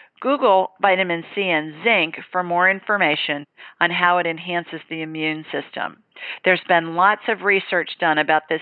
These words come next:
dynamic duo over the past thirty years, and it's very effective. I had lasik surgery on my eyes,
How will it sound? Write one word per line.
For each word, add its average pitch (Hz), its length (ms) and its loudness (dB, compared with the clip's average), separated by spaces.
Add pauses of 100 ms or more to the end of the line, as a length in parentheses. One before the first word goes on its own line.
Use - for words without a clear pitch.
dynamic 156 560 -2 (120)
duo 160 400 2
over 143 200 -4
the 143 120 -2
past 147 320 0 (140)
thirty 151 260 -2
years, 147 460 -4 (160)
and 160 140 2
it's - 180 -6
very 151 420 2
effective. 143 680 -2 (840)
I 226 140 4
had 240 420 2
lasik 208 400 0 (140)
surgery 240 440 0
on 202 160 2
my 175 220 2
eyes, 180 480 2